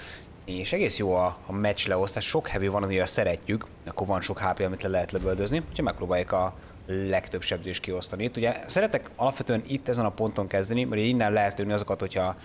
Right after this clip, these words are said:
azokat a medeket, illetve látokat, akik itt akarnak játszani,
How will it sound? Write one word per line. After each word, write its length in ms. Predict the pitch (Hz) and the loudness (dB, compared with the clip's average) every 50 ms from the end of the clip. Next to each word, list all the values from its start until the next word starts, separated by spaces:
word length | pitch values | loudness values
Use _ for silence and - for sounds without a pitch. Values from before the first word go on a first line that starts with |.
| - - - | -18 -16 -10
azokat 220 | - - 104 95 - | -6 -4 -2 0 2
a 40 | |
medeket, 380 | 101 110 107 107 104 - 101 - | 2 2 2 2 2 0 0 0
illetve 240 | 104 98 95 - 98 | 2 2 2 2 2
látokat, 380 | 101 98 98 - - - 98 | 2 2 2 0 -2 -4 -4
akik 200 | 101 - - - | -4 -6 -10 -8
itt 100 | - - | -4 -2
akarnak 360 | - - - 98 95 92 90 - | -2 0 2 2 2 2 2 2
játszani, 460 | 95 95 107 - - 135 147 170 | 2 2 2 2 2 2 2 0